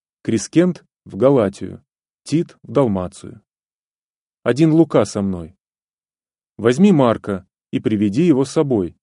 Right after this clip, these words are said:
так как он полезен мне для служения. А Тихика я послал в Эфес.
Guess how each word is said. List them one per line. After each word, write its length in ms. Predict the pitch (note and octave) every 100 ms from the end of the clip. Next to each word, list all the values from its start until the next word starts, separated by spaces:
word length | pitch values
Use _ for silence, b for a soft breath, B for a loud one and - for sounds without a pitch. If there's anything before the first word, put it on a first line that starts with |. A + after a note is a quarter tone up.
| _ _ _ _
так 160 | A2+ G2
как 160 | F#2+
он 160 | D3 D3+
полезен 440 | A#2 G#2+ E3 D3+ C#3+
мне 180 | C3
для 180 | G2 G#2+
служения. 640 | A#2 A2 F#2 F#2 F2+ G2 _ _ _ _ _ _ _ _ _ _ _ _ _ _ _ _
А 180 | A#2+ G#2
Тихика 440 | - F#3+ D#3 -
я 180 | G2 E3
послал 420 | - B2 A#2 C#3
в 80 | C#3+
Эфес. 400 | D3 G2 E2+ -